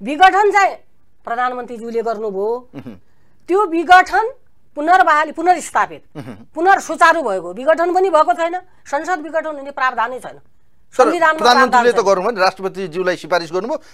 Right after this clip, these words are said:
Speaker 2: राष्ट्रपतिले लाल मोहर लगाइदिएपछि त
Speaker 1: अब
Speaker 2: विघटन त
Speaker 1: प्रधान-,
Speaker 2: भयो नि, होइन?
Speaker 1: प्रधा-,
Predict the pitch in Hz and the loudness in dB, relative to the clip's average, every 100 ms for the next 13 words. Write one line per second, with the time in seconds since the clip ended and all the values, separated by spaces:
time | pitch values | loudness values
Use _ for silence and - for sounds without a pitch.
0 | - 170 190 196 180 175 160 165 165 160 | -6 -2 -2 -2 -6 -2 2 0 0 -4
1 | 143 139 131 127 117 104 101 127 - - | -4 -4 -8 -10 -12 -10 -10 -10 -12 -18
2 | - 190 202 202 294 320 - 285 320 330 | -6 0 2 2 2 0 -4 -2 -2 2
3 | 339 | 2